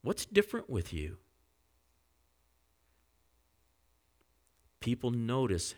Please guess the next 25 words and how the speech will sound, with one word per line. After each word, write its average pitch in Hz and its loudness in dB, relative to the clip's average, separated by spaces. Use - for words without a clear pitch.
how 98 2
we 95 -2
respond 90 -2
to 85 -6
the 80 -4
things 92 -2
that 85 -4
go 90 0
on 87 -2
around 82 -4
us. - -10
How 117 4
we 135 2
respond 95 0
to 104 0
both 87 -2
big 123 4
things 131 -2
that 120 2
happen 127 -2
and 98 0
small 110 2
annoyances 98 0
that 78 -4
happen 76 -8